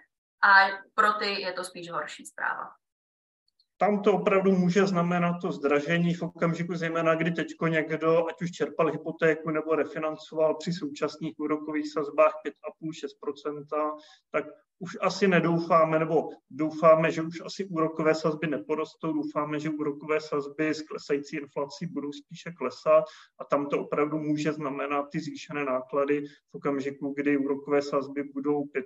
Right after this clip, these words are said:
Speaker 2: procent, čtyři a půl procenta, cokoliv nižšího než stávající sazby, tak to vlastně bude znamenat, že banka má nárok na to odškodnění, na kompenzaci toho rozdílu.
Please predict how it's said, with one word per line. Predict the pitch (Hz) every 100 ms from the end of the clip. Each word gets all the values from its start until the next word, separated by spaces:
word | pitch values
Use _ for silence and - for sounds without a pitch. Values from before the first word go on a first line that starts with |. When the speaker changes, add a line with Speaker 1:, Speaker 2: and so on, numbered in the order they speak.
| -
Speaker 2:
procent, | 143 139 143 139
čtyři | - - 135
a |
půl | 131 151 147
procenta, | 135 127 - 139 131 143 143 - - _
cokoliv | - - 143 143 143
nižšího | 127 - 135 131 135
než | 135 131
stávající | - 131 127 131 -
sazby, | - 131 120 131 135 135
tak | 139 - -
to | 131
vlastně | 127 - - 135 135 135 - _
bude | - 135 127
znamenat, | 127 127 127 127
že | -
banka | 127 127 135
má | 135 120 123
nárok | 123 120 123 123
na | 131
to | 120 135
odškodnění, | 120 - - 123 117 120 120 117 - -
na | -
kompenzaci | 120 110 123 117 113 -
toho | 117 113
rozdílu. | 110 104 107 110 107